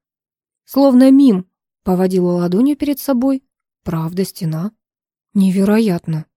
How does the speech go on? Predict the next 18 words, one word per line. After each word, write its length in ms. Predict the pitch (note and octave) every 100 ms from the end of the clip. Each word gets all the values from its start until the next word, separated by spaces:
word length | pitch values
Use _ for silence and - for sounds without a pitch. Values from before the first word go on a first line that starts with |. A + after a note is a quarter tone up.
| _ _ _ _ _ _ _ _ _ _
«Не 160 | C4+ C#4
переживайте, 680 | D#4+ E4+ D#4 E4 C#4 A#3+ C4
Кристина, 640 | C#4 D4 - A3+ G3 F3+ _ _
не 140 | D4 D#4+
думаете 540 | E4 G4+ F#4+ C#4 D4
же 160 | B3 C#4
вы, 200 | C#4 C4 _
что 240 | - - D4
мы 260 | D4+ G4 -
калечим 440 | - C#4+ E4+ D#4
людей? 480 | E4 D#4+ G3+ F3 F3 _ _ -
Всё 180 | -
безопасно, 880 | G3 G3 G#3 - F#3+ A#3+ - C4 A#3+ _ -
но 100 | G3+
если 320 | G3 F#3+ G#3
вам 200 | F#3+ F#3+
так 160 | F#3+ -
спокойней». 680 | - G#3 F4 A4 F4 F#3